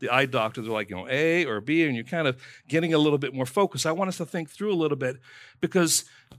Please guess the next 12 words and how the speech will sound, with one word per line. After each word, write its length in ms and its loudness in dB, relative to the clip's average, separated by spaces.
it's 220 2
not 200 4
that 160 -6
God 260 0
is 140 0
just 500 2
concerned 640 0
about, 640 2
might 140 0
want 140 -2
to 60 -4
say, 500 0